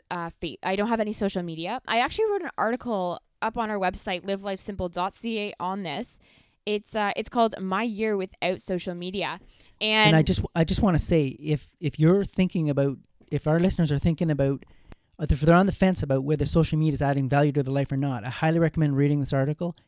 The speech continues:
Speaker 2: It will change how you look at social media.
Speaker 1: I appreciate that, Trevor. And I do wanna say that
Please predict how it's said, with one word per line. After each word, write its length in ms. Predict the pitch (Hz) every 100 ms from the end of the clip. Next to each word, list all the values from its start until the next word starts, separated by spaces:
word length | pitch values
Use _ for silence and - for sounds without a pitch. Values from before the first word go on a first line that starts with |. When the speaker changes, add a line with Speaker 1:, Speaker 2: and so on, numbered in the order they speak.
| -
Speaker 2:
It 140 | 170
will 80 | 143
change 380 | - 165 160 160
how 260 | - 151 151
you 420 | 143 147 147 147
look 240 | 143 143 -
at 100 | 120
social 300 | 135 123 131
media. 400 | 120 117 113 120 _ - - _ _ _ _ _ -
Speaker 1:
I 60 | 233
appreciate 320 | 247 247 226
that, 140 | 208
Trevor. 340 | 226 214 220 -
And 420 | 233 233 226 220 - _ _ _
I 80 | 233
do 240 | 226 254 320
wanna 320 | 302 302 139 -
say 280 | - 208 220
that 460 | 180 180 180 156